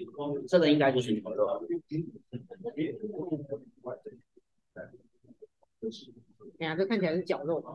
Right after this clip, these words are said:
Speaker 2: 不像其他是肉块。
Speaker 1: 对。
Speaker 2: 所以中东人吃牛肉会吃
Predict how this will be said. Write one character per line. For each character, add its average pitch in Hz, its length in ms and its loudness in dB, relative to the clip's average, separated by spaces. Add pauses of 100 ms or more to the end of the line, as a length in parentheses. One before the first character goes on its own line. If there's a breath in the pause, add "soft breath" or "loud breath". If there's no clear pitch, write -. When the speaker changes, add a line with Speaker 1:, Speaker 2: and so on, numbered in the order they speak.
(760)
Speaker 2:
不 180 60 6
像 208 180 4
其 185 200 0
他 175 180 6
是 196 60 8
肉 190 200 6
块。 170 300 -2 (640)
Speaker 1:
对。 90 280 0 (600)
Speaker 2:
所 262 80 2
以 240 60 2
中 254 140 6
东 269 120 6
人 175 200 6
吃 208 320 6
牛 175 200 4
肉 202 160 6
会 202 140 4
吃 - 140 -2